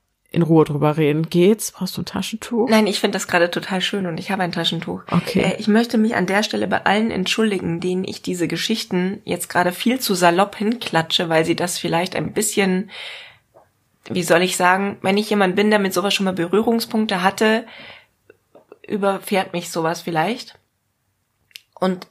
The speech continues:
Speaker 2: vielleicht ist meine saloppe Art, die ich da an den Tag lege, eine, die das ein bisschen, weiß ich nicht, f-, f-, vielleicht wirkt das, als würde ich das nicht ganz ernst nehmen oder in den Dreck ziehen oder mir ausgedacht haben oder was auch immer. Ähm, nee, ich lebe damit nur einfach schon sehr lang.
Speaker 1: Ja,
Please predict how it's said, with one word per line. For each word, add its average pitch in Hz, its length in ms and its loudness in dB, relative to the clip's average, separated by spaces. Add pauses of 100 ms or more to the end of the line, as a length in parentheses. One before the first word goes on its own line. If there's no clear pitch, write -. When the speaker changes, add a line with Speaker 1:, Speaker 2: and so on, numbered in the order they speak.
Speaker 2:
vielleicht 185 360 0
ist - 300 -8 (120)
meine 175 500 4
saloppe 190 460 2
Art, 202 240 4
die 185 80 -4
ich 208 100 -6
da 185 140 0
an 180 100 0
den 175 140 -2
Tag 196 260 -2
lege, 185 420 2
eine, 180 300 2
die 180 160 -4
das 180 300 -2
ein - 580 -10
bisschen, 180 460 2 (420)
weiß 190 140 2
ich 185 60 4
nicht, 185 200 2 (380)
f-, - 100 -14
f-, - 340 -14
vielleicht 180 360 2
wirkt 185 160 2
das, 175 120 0
als 170 200 0
würde 180 140 2
ich 180 60 0
das 180 220 -4
nicht 175 240 -2
ganz 165 220 0
ernst 214 260 0
nehmen 202 160 2
oder 180 140 2
in 156 100 0
den 185 140 2
Dreck 180 320 -4
ziehen 202 160 0
oder 175 160 2
mir 170 160 2
ausgedacht 180 400 -2
haben 175 100 0
oder 175 160 -2
was 165 140 -4
auch 160 140 -6
immer. 196 260 0 (580)
Ähm, 185 280 4
nee, 190 180 6
ich - 180 -4
lebe 202 160 2
damit 170 220 0
nur 156 100 0
einfach 160 220 -2
schon 160 200 -4
sehr 160 120 -4
lang. 156 300 -6
Speaker 1:
Ja, 160 200 -2